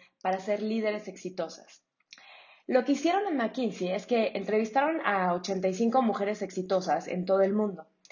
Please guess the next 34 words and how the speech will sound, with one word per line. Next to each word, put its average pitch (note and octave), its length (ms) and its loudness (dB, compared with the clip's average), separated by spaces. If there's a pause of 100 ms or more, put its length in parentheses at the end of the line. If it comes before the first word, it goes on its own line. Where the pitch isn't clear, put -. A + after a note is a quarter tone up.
(320)
Las G#3+ 680 4
entrevistadas G#3 840 2
ocupaban G3+ 580 0
puestos G3+ 360 -2
de F#3 100 -2
liderazgo. E3 600 -2
Algunas G#3 560 0
tenían F3+ 260 -2
bajo F#3 220 -2
su E3+ 160 -16
mando F3+ 440 0
a F3+ 80 -2
más F3+ 240 -4
de F#3+ 120 0
diez E3+ 200 -2
mil F#3 180 -4
personas, G3 720 2
otras F#3 360 0
cinco A3+ 500 0
o F#3 140 0
menos. - 600 -14 (520)
Todas D4 480 6
tenían G#3 500 -4
algo G3+ 460 -2
en F3+ 160 -6
común, E3+ 520 -8 (200)
que G3+ 240 6
era A3+ 160 6
marcar G3+ 460 2
la A3 100 2
diferencia F#3 500 -2
en F#3 60 0
el F3 100 -2
mundo. E3+ 340 -2